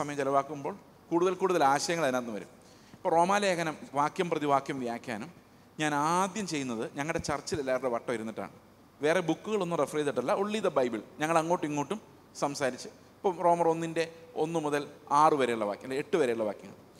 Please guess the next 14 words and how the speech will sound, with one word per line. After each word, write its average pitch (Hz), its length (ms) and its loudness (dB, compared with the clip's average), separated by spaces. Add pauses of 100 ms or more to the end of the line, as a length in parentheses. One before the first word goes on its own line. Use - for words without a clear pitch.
(240)
ഞങ്ങളത് 175 300 4
അങ്ങോട്ടും 165 280 0
ഇങ്ങോട്ടും 151 280 -4
വായിച്ച് 131 320 -2
ഒരാൾ 139 160 0 (100)
പറയും 131 200 -2
അയാളുടെ 127 260 0
ആശയം 117 240 -4
പറയും, 135 200 -4
മറ്റൊരാൾ 123 280 -4
മറ്റേ 117 180 -6
ആളുടെ 113 180 -2
ആശയം 113 220 -10
പറയും, 123 160 -8